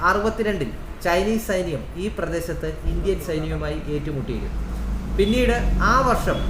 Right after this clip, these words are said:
ഒക്ടോബർ ഇരുപത്തിനാലിന് തവാങ് നഗരം പിടിച്ചെടുക്കുകയും ചെയ്തിരുന്നു.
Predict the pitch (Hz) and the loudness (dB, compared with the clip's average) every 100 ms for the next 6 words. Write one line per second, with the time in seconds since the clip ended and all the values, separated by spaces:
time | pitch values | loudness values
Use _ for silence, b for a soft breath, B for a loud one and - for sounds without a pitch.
0 | - - - 196 202 208 196 185 202 208 | 0 0 2 2 4 4 2 2 2 2
1 | 196 180 156 156 - - 165 185 214 196 | 2 2 0 -2 -2 0 2 4 4 4
2 | 165 151 151 - - 208 - 185 156 - | 2 2 0 0 0 0 2 2 2 2
3 | 151 - - 135 117 - - | 4 4 2 0 -2 -2 -4